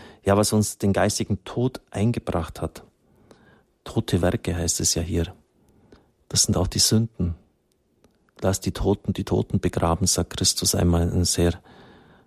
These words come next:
heftigen Stelle, als er verbietet, den leiblichen Vater noch zu beerdigen.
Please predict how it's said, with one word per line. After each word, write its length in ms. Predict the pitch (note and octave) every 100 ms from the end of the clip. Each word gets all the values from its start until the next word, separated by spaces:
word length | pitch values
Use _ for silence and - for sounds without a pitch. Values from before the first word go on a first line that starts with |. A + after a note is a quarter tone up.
| _ _ _
heftigen 680 | - - - F#2 F#2+ E2+ E2+ - _ _ _ _ -
Stelle, 540 | - - F#2 F#2 F2
als 200 | F2+ -
er 220 | F2+ E2+ - - - - _ - A3+ -
verbietet, 600 | - - G#2 - F#2+ F#2+
den 100 | F2
leiblichen 400 | E2 F2 E2+ F2+
Vater 360 | - - -
noch 180 | G2 F2
zu 140 | - F#2
beerdigen. 640 | - - - - E2+